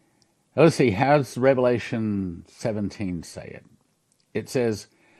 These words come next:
"And the ten horns which thou sawest upon the beast, these shall hate the whore, and shall make her desolate and naked, and shall eat her flesh, and burn her with fire." I remember when I was memorizing that, I thought,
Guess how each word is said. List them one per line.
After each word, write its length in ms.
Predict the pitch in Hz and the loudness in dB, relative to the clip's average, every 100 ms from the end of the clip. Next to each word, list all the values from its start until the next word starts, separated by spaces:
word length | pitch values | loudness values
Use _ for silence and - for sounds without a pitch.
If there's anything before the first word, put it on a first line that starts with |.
| _ _ _ _ - | _ _ _ _ 2
"And 120 | 160 | 2
the 80 | 139 | 4
ten 220 | - 185 | 4 4
horns 420 | 135 185 131 107 | 4 2 0 -2
which 180 | 123 113 | -2 0
thou 160 | 120 113 | 0 0
sawest 380 | - 143 135 | 2 2 0
upon 240 | - 127 117 | -2 -6 -4
the 80 | 104 | -4
beast, 460 | 123 98 - - _ _ _ _ | -4 -6 -10 -20 _ _ _ _
these 220 | 117 127 | 2 2
shall 140 | 113 127 | 2 0
hate 240 | 160 185 | 0 0
the 140 | - - | -2 -12
whore, 220 | 92 - - _ _ _ _ | -12 -14 -20 _ _ _ _
and 120 | 117 | -8
shall 120 | - | -2
make 180 | 123 123 | -2 -2
her 80 | 127 | -2
desolate 420 | 110 151 - 101 | 0 0 -2 -6
and 100 | 90 | -4
naked, 320 | 127 151 90 | -2 -2 -4
and 160 | 98 101 | -6 -6
shall 240 | - 92 - | -4 -6 -4
eat 240 | 165 190 - _ | -4 -4 -8 _
her 260 | - 135 104 | -6 -6 -8
flesh, 800 | - - 127 92 - - - _ _ _ _ _ | -12 -4 -2 -2 -10 -20 -20 _ _ _ _ _
and 240 | 113 113 104 | -4 -4 0
burn 220 | 139 135 | 0 0
her 120 | 117 | -2
with 160 | 113 98 | -4 -2
fire." 240 | 113 98 | -2 0
I 60 | 113 | 0
remember 320 | 131 185 220 | -2 -2 -2
when 140 | 208 170 | -2 -2
I 60 | |
was 200 | 120 98 | -2 -4
memorizing 680 | 95 117 139 143 147 139 147 | -6 -6 -4 -4 -4 -6 -6
that, 280 | 139 147 143 - | -4 -6 -8 -12
I 80 | |
thought, 300 | 107 117 104 | -12 -10 -12